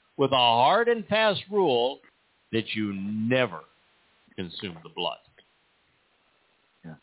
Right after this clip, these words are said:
Speaker 2: fair enough. Too many
Speaker 1: Yeah.
Speaker 2: bad things in the blood. Yeah.
Speaker 1: That is correct. Uh, and, and that was, uh, the second time Yahweh said it in this, uh, Moshe is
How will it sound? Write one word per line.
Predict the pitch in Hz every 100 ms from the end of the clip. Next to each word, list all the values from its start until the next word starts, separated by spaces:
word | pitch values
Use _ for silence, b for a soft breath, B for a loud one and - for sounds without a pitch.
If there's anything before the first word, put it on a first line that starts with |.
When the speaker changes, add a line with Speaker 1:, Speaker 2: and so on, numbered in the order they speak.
| _ -
Speaker 2:
fair | 123
enough. | 120 104 - _ _ - -
Too |
many | 120 117 117 - - 170 165 170 _ -
Speaker 1:
Yeah. | 160 135 131
Speaker 2:
bad | -
things | 127 110
in | 127
the | 110
blood. | 107 95 - - -
Yeah. | 95 - _ - 107
Speaker 1:
That | 107 127 135
is | 123 -
correct. | 104 85 - _ B B B
Uh, | 180 175
and, | 190 180 156 - -
and | 175 170 160
that | 208 233
was, | 190 180 - - - 156
uh, | 147 135
the | 147 147 147 127 131 -
second | 233 233 233 165
time | - 113 113 117
Yahweh | 113 110 107
said | 143 127
it | 135 135
in | 120
this, | 120
uh, | - - 123 113 123 107 104
Moshe | 107 104 95
is | 85